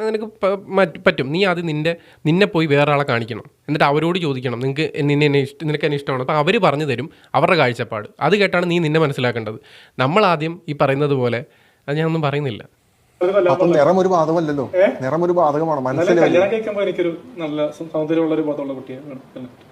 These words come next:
Speaker 1: സൗന്ദര്യമുള്ള ഒരു ബോധമുള്ള കുട്ടിയാണോ? അവൻ്റെ സൗന്ദര്യം എന്ന് പറഞ്ഞാൽ അവൻ വ-, വെളുപ്പ് തന്നെയാണ് ഉദ്ദേശിക്കുന്നത്. Maybe അങ്ങനെയുള്ള ആയിരിക്കാം, അങ്ങനെയുള്ള പെൺകു-, കുട്ടികളെ കിട്ടട്ടെ. പക്ഷേ ഈ വരുന്ന കെട്ടുന്ന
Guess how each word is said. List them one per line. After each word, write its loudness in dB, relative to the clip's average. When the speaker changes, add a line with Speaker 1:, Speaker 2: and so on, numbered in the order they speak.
Speaker 1:
സൗന്ദര്യമുള്ള 2
ഒരു -4
ബോധമുള്ള 2
കുട്ടിയാണോ? 2
അവൻ്റെ 2
സൗന്ദര്യം 2
എന്ന് 2
പറഞ്ഞാൽ 2
അവൻ -2
വ-, 2
വെളുപ്പ് 2
തന്നെയാണ് 2
ഉദ്ദേശിക്കുന്നത്. 0
Maybe 2
അങ്ങനെയുള്ള 2
ആയിരിക്കാം, 4
അങ്ങനെയുള്ള 2
പെൺകു-, -2
കുട്ടികളെ 0
കിട്ടട്ടെ. 0
പക്ഷേ -4
ഈ -2
വരുന്ന 0
കെട്ടുന്ന -2